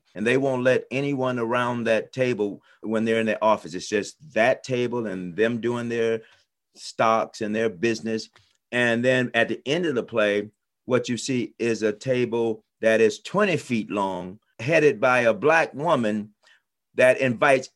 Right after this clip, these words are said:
everybody to be at that table. So you take those two images, you start with two men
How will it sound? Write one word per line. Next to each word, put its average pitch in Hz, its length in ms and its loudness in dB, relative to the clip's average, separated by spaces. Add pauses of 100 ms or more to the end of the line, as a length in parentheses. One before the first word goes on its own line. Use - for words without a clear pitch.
everybody 120 640 6
to 113 180 -6
be 104 420 -2
at 107 240 2
that 95 280 -2
table. 85 500 -4 (320)
So 113 520 2
you 139 180 -6
take 131 240 -4
those 147 160 2
two 147 160 0
images, 143 360 -2
you 123 80 -4
start 135 340 -2
with 120 200 -4 (380)
two - 180 0
men 139 540 -2